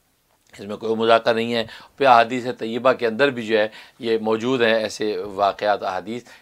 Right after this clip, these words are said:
कि जिसमें जो है वो शौहर के नाम के साथ ही जो है उनको जो है पुकारा जाता है। बिल्कुल इसमें ख़वातीन कन्फ्यूज ना हों कि अपने नाम के साथ पहचान के तौर पे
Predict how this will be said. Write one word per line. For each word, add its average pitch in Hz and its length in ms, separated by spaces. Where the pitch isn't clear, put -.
कि 120 80
जिसमें 107 360
जो 104 120
है 135 120
वो 113 100
शौहर 117 340
के 113 160
नाम 110 360
के 117 120
साथ 101 240
ही 90 120
जो 95 140
है 113 260
उनको 104 240
जो 101 100
है 123 100
पुकारा 101 400
जाता 98 340
है। 135 120
बिल्कुल 110 300
इसमें 110 520
ख़वातीन 104 640
कन्फ्यूज 101 500
ना 131 80
हों 110 220
कि 110 60
अपने 107 280
नाम 110 280
के 107 120
साथ 101 180
पहचान 101 500
के 101 80
तौर 95 220
पे 135 240